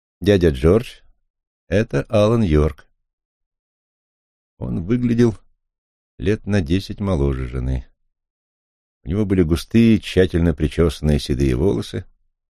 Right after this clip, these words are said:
розовое лицо гладко выбрито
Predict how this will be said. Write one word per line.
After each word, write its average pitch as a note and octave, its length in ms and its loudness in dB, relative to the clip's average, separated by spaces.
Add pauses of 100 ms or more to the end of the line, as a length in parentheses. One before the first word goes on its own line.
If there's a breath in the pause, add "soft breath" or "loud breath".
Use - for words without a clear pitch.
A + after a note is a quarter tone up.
(320)
розовое F#2 440 4
лицо F2+ 320 2
гладко D2 460 2
выбрито G2 600 0